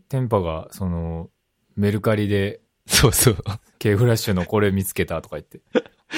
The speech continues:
Speaker 1: 「おー」
Speaker 2: そう。
Speaker 1: みたいな、「それは、こないだ俺がかけてたやつじゃないか」
Speaker 2: そうそう。
Speaker 1: そうそうそう。
Speaker 2: そうそうそう。
Speaker 1: そうそうそう。
Speaker 2: いや、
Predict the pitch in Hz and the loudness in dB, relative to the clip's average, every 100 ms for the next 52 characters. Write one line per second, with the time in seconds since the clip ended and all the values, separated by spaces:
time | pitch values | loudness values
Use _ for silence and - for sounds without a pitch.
0 | 110 139 165 160 117 90 82 80 135 151 | 2 4 4 4 4 0 -4 -4 0 2
1 | 160 151 - _ _ - 139 147 147 143 | 4 4 2 _ _ -6 0 2 4 4
2 | 147 135 113 104 135 139 101 101 107 107 | 4 2 2 2 2 4 4 4 2 2
3 | 92 - 95 - 120 113 - - _ - | 2 0 2 4 4 0 -6 -8 _ -18
4 | - - - 156 185 240 233 202 156 - | -16 -6 -4 2 2 4 2 -2 -6 -8
5 | - 95 87 80 - 87 80 - 78 - | -2 0 -2 -6 -8 -10 -10 -8 0 0